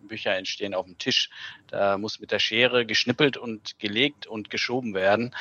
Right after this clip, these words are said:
Nur dann macht das richtig Spaß, also jedenfalls aus meiner Sicht. Ähm, und, äh,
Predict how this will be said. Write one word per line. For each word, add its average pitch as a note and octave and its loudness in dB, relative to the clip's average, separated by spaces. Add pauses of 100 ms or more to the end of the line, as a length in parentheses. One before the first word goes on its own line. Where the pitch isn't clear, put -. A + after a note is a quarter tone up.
(160)
Nur A2 6
dann G#2 8
macht A2 6
das - 0
richtig - 2
Spaß, - 4
also G2 6
jedenfalls G2 6
aus - 0
meiner A#2 8
Sicht. B2 0 (480)
Ähm, G2+ 10
und, G2+ 6
äh, G2 10